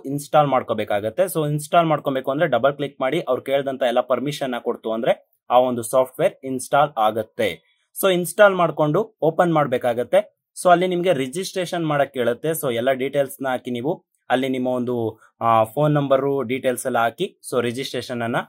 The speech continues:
ಮಾಡಿ. So ಅದಾದ್ಮೇಲೆ ನೀವು ಆ ಒಂದು ಅಪ್ಲಿಕೇಶನ್ ನ ಓಪನ್ ಮಾಡ್ಕೊಳ್ಳಿ.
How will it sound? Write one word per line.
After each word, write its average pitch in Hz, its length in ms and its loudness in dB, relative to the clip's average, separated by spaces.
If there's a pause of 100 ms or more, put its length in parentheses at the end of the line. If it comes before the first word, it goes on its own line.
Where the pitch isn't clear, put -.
(140)
ಮಾಡಿ. 104 260 0 (480)
So 175 120 0
ಅದಾದ್ಮೇಲೆ 170 460 4
ನೀವು 151 200 2 (160)
ಆ 131 40 8
ಒಂದು 135 240 4
ಅಪ್ಲಿಕೇಶನ್ 139 560 -2
ನ 143 60 0 (300)
ಓಪನ್ 127 320 0
ಮಾಡ್ಕೊಳ್ಳಿ. 117 380 -2